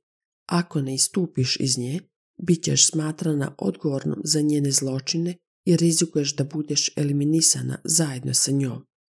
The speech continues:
Razumela je i rekla: "Molim vas, pomozite mi da istupim." Rekla mi je svoje prezime, a ja sam joj dodala pseudonim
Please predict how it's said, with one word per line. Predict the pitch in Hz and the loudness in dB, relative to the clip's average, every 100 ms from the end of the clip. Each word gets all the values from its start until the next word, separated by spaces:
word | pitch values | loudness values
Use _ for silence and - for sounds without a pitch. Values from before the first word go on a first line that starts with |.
| _ _ _ - | _ _ _ -6
Razumela | 160 147 160 156 151 147 | -2 2 2 2 0 -2
je | 139 | -2
i | 139 | -2
rekla: | 127 - - - _ _ _ - | -4 -10 -16 -18 _ _ _ 0
"Molim | 180 151 131 | 2 2 0
vas, | 131 - _ _ - | -4 -8 _ _ 0
pomozite | 170 175 247 226 214 | 2 2 2 0 0
mi | 180 - | -2 -2
da | - | 0
istupim." | 147 - - 120 - - - _ _ _ _ _ _ _ | 0 0 0 -6 -6 -12 -12 _ _ _ _ _ _ _
Rekla | - 170 - 208 | -6 -4 -2 -2
mi | 165 | 2
je | |
svoje | 139 - 160 147 | 2 2 0 -2
prezime, | 151 127 123 156 170 175 | -2 -2 -2 -4 -4 -6
a | - | 0
ja | 165 156 | 0 2
sam | 151 - 175 | 4 4 2
joj | 135 | 0
dodala | - 147 151 147 135 | -2 -2 -2 -6 -2
pseudonim | - 143 139 139 127 120 | 0 0 0 0 0 -4